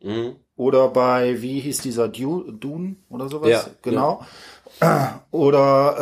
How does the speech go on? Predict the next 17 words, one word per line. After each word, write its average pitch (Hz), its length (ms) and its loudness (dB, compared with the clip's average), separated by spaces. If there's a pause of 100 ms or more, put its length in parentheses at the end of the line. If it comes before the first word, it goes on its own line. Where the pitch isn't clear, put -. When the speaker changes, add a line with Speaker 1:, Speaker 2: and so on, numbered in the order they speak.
(200)
Speaker 2:
ähm, 127 280 -6 (760)
genau, 120 420 0
und 120 320 -6 (100)
da, 151 460 2
das 139 280 -2
finde 165 340 -4
ich, - 380 -6
äh, 131 340 0 (880)
an 127 140 0
manchen 156 240 0
Sch-, - 240 -4
äh, 131 140 0
Stellen 139 420 2
auch 117 140 2
schwierig, 101 500 -6
ne? 175 220 -6 (480)
So, 101 360 -2